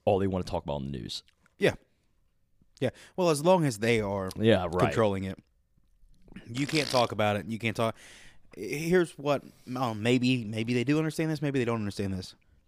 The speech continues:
Speaker 2: That's what pushes things.
Speaker 1: Right.
Speaker 2: If you go, you, you did that to us that is just a, a low-level podcast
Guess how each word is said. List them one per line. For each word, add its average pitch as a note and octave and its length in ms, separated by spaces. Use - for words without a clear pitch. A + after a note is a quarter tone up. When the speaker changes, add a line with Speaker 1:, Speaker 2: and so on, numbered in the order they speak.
Speaker 2:
That's F#3 200
what - 360
pushes - 480
things. G#2 460
Speaker 1:
Right. F2+ 240
Speaker 2:
If B2 180
you F3+ 100
go, A#3+ 160
you, E3 260
you F3+ 200
did E3 220
that D3 280
to - 140
us A2+ 300
that A2 280
is G#2 300
just G2 240
a, G2 240
a A2 60
low-level D3 420
podcast A2 760